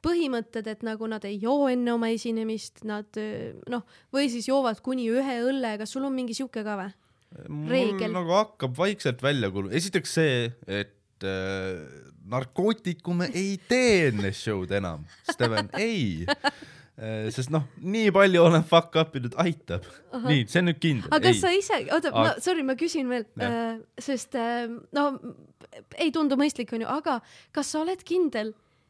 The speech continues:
Speaker 1: et publik näeb ka erinevust? Või sul on ainult endal tunne, et on erinev?
Speaker 2: Ma ei tea, ma iga kord,
Speaker 1: Sest
Speaker 2: kui
Speaker 1: mina
Speaker 2: ma
Speaker 1: küll ei ole
Speaker 2: käin
Speaker 1: näinud
Speaker 2: laval
Speaker 1: nagu.
Speaker 2: niimoodi, et ma olen midagi teinud enne, siis, äh, ma, ma, ma, ma lähen lavale üldiselt selle,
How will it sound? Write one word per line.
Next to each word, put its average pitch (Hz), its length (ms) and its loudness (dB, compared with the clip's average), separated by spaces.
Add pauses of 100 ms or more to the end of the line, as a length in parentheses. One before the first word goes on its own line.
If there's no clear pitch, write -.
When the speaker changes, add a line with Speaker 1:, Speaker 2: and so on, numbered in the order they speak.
Speaker 1:
et 240 220 -10
publik 311 460 0
näeb 269 340 -2
ka 247 140 -2
erinevust? 202 680 -6 (340)
Või 247 160 4
sul 269 160 -4
on 262 100 -2
ainult 294 300 0
endal 269 400 0
tunne, 285 440 0
et - 120 -16
on 214 100 -8
erinev? 214 380 -10 (320)
Speaker 2:
Ma 170 540 -6
ei 190 140 -4 (320)
tea, 196 280 2 (120)
ma 143 160 0
iga 180 200 2
kord, 156 240 2
Speaker 1:
Sest 302 160 0
Speaker 2:
kui - 80 6
Speaker 1:
mina 117 120 10
Speaker 2:
ma 110 160 12 (100)
Speaker 1:
küll 104 80 8
ei 104 80 2
ole - 100 0
Speaker 2:
käin 143 220 8
Speaker 1:
näinud 110 180 4
Speaker 2:
laval 113 460 6
Speaker 1:
nagu. 104 80 -4
Speaker 2:
niimoodi, 107 340 -2
et 85 100 -10
ma 104 140 -4
olen 98 240 -4
midagi 101 320 -4 (140)
teinud 110 500 0
enne, 87 320 -4
siis, 92 200 -6
äh, 90 260 -4
ma, 92 320 -4 (560)
ma, 123 240 -2
ma, 156 240 -2
ma 151 160 -2
lähen 190 240 6
lavale 180 300 4
üldiselt 156 280 -4
selle, 131 280 0